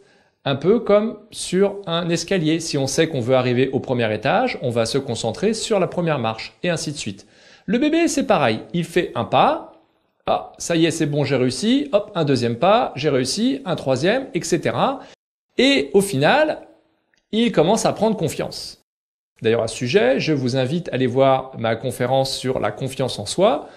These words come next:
Je reparle un petit peu des bébés et surtout de tous les mécanismes de confiance que l'on va pouvoir créer à l'intérieur de notre esprit. Donc ce bébé,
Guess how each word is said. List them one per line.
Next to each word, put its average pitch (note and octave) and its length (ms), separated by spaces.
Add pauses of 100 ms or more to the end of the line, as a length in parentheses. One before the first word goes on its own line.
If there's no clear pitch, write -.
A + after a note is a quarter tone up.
(220)
Je A#2 120
reparle C3+ 320
un B2+ 60
petit A#2+ 180
peu B2 160
des A2+ 100
bébés C#3+ 320
et D#3+ 60
surtout - 360
de F3 140
tous A#3+ 280
les E3 120
mécanismes G3 640
de C3 100
confiance G#3 640 (160)
que - 120
l'on E3 120
va D3 120
pouvoir D3+ 300
créer F3 340
à B2+ 120
l'intérieur F3 540
de D3 120
notre C3 220
esprit. - 300 (1080)
Donc A#3+ 260
ce - 140
bébé, E4 560